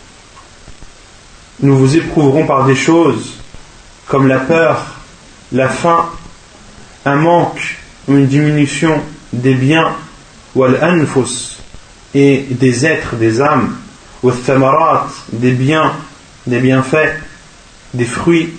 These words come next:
wa bashir as-sabirin. » Et Allah subhanahu wa ta'ala dit : «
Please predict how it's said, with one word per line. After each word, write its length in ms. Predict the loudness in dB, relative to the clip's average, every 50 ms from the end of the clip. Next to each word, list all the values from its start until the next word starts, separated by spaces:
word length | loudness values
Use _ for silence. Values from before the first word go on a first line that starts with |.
| -18 -20 -20 -20 -20 -20 -20 -20 -20 -20 -20 -6 -2
wa 120 | 0 2
bashir 360 | 2 2 0 0 0 2 2
as-sabirin. » 800 | 2 0 -2 -2 -2 0 0 0 0 0 2 2 2 2 2 0 -4 -10 -16 -20 -20 -20 -20 -20 -20 -20 -20 -20 -16 -4 -2
Et 40 | 0
Allah 140 | 0 0
subhanahu 240 | 0 0 -2 -2 0
wa 60 | 0
ta'ala 240 | 0 2 2 2 0 0
dit : « 300 | 2 2 2 2 2